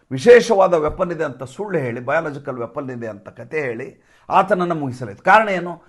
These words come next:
ಆತ ಚಿನ್ನದ ಮೂಲಕ ತೈಲದ ಆಯಾತ ನಿರ್ಯಾತ ಮಾಡಬೇಕು ಅಂತ ತೀರ್ಮಾನ ಮಾಡಿದ್ದ. ಯಾರ್ಯಾರು ಡಾಲರ್ ವಿರುದ್ಧವಾಗಿ ಆಲೋಚನೆಯನ್ನ ಮಾಡ್ತಾರೋ, ಅವ್ರನ್ನ ಮುಗಿಸುವುದು ಅಮೇರಿಕೆಯ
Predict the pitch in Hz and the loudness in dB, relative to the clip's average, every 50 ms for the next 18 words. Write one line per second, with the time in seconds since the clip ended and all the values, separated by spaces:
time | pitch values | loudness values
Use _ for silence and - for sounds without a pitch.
0 | _ _ - 117 156 165 185 180 180 185 - 240 247 247 240 226 220 208 202 190 | _ _ -4 -2 0 0 0 -2 -2 -2 -2 -2 0 0 0 0 0 -2 -4 -2
1 | 190 190 180 196 190 - 196 175 175 175 170 165 160 156 - - _ _ _ - | -4 -4 -2 -4 -4 -2 0 0 0 0 0 -2 -2 -6 -6 -14 _ _ _ -18
2 | 127 131 135 131 143 156 160 160 160 - 160 143 139 135 135 139 135 131 - 131 | -10 -6 -4 -2 0 0 0 0 -2 -4 -6 -8 -8 -8 -6 -6 -8 -8 -8 -10
3 | 123 123 123 117 110 113 - 101 104 113 - 170 - - 165 123 104 98 92 87 | -8 -6 -8 -8 -10 -14 -16 -16 -18 -16 -18 -16 -12 -10 -10 -10 -10 -12 -16 -18
4 | - - - - _ _ _ _ _ _ _ _ _ _ - 123 127 135 156 185 | -20 -20 -20 -20 _ _ _ _ _ _ _ _ _ _ -2 2 4 4 6 6
5 | 202 208 208 208 208 180 143 143 - 160 185 208 214 208 185 175 185 185 156 139 | 8 6 6 6 4 0 2 2 4 6 8 8 8 8 6 0 -2 -2 -2 -2
6 | 165 156 151 151 139 135 113 117 139 165 180 175 175 170 156 151 143 143 139 131 | -2 -2 -2 -2 -2 -2 -2 -2 -2 -4 -6 -6 -6 -8 -8 -8 -8 -8 -8 -6
7 | 123 120 117 113 - 113 101 113 131 160 165 139 - - _ _ _ - - 123 | -6 -8 -8 -10 -10 -14 -12 -8 -6 -4 -4 -6 -8 -12 _ _ _ -8 -6 -4
8 | 139 135 131 131 127 123 123 127 143 156 175 180 220 254 208 - - 220 208 196 | -2 -2 -2 -2 -2 -2 -2 -2 0 0 -2 -2 -2 -4 -4 -4 -6 -8 -6 -2
9 | 185 180 180 175 165 208 214 170 135 123 131 147 170 175 165 156 - 139 143 127 | -2 -2 -2 -2 -2 -2 -2 -2 -2 -2 -2 -2 -2 -2 -4 -4 -6 -6 -6 -6
10 | 135 147 | -2 2